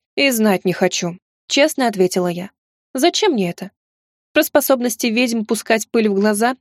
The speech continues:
всем известно, как и об охранных амулетах, уменьшающих эту самую тягу.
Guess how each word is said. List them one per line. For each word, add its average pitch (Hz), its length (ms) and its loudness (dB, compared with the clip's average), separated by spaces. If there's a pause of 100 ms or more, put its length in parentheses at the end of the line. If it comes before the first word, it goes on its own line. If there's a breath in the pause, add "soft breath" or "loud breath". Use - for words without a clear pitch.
(140)
всем 220 280 0
известно, 214 460 -4 (340)
как 302 240 2
и 302 40 4
об 247 160 2
охранных 226 460 0
амулетах, 226 640 -2 (220)
уменьшающих 220 800 2
эту 214 240 0
самую 196 400 0
тягу. 175 420 -4